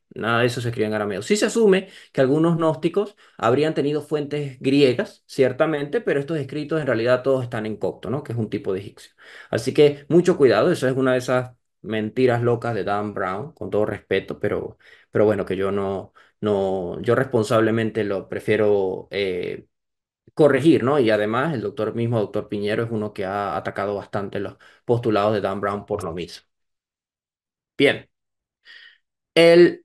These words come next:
libro secreto de Juan, ¿ok? Aquí vamos a citar varios textos. El libro secreto de Juan, ¿no? Este es del quince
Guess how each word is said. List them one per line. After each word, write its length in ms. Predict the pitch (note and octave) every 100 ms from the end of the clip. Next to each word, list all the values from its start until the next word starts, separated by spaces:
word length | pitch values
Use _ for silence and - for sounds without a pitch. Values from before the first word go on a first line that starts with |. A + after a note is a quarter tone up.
| _
libro 420 | F#3+ A#3+ C#4 B3+ A#3
secreto 520 | D3 C#3+ F#3 F#3+ F3
de 80 | D3
Juan, 220 | A2+ F2 _
¿ok? 200 | - B2+ C4+ -
Aquí 200 | A#2+ E3+
vamos 280 | G3 F#3+ F#3
a 40 |
citar 300 | D#3+ D3 E3 D3+
varios 300 | D#3 C#3 -
textos. 320 | F2+ - _ -
El 140 | D3
libro 200 | G#3 C4
secreto 440 | A#3+ F#3 F#3+ F#3 F3
de 100 | C#3
Juan, 260 | G#2 F#2+
¿no? 120 | D#3 A#3
Este 220 | - D3+
es 60 | C3
del 200 | A#2+ A#2
quince 640 | A3 B3+ - A3 A3